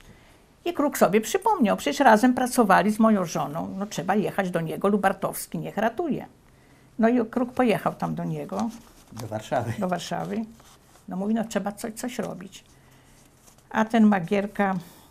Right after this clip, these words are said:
Speaker 1: y, bardzo ładnie przyjął, zachował się przyzwoicie zupełnie i powiedział: „Panie Franciszku, wraca pan do domu, żona jest w domu”. Kruk przyjechał, żona była w domu.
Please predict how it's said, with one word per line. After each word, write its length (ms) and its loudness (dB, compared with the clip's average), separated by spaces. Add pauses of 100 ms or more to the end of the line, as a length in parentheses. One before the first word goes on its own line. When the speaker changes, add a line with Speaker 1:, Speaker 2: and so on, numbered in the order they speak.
(1400)
Speaker 1:
y, 280 -8 (100)
bardzo 300 2
ładnie 260 0
przyjął, 380 -2
zachował 420 -4
się 200 -14
przyzwoicie 680 -12
zupełnie 560 -2 (640)
i 100 -2
powiedział: 720 -2 (380)
„Panie 240 2
Franciszku, 640 0
wraca 420 4
pan 240 6
do 120 4
domu, 340 4
żona 300 4
jest 160 -4
w 40 -10
domu”. 340 -8 (920)
Kruk 220 -4
przyjechał, 520 -6
żona 260 -8
była 200 -10
w 80 -18
domu. 160 -16